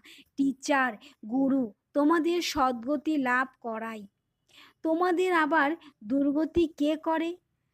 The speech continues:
রাবণ। এটা হলো দুর্গতি আর সদ্গতির খেলা। কেউ বি-, কেউ বিভ্রান্ত হলে জিজ্ঞাসা করতে পারো। ভক্তি মার্গে অনেক প্রশ্ন ওঠে, জ্ঞান মার্গে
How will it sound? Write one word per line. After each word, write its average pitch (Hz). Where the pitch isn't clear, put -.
রাবণ। 214
এটা 294
হলো 262
দুর্গতি 254
আর 277
সদ্গতির 262
খেলা। 214
কেউ 269
বি-, 214
কেউ 285
বিভ্রান্ত 233
হলে 262
জিজ্ঞাসা 277
করতে 226
পারো। 208
ভক্তি 247
মার্গে 240
অনেক 285
প্রশ্ন 240
ওঠে, 220
জ্ঞান 262
মার্গে 247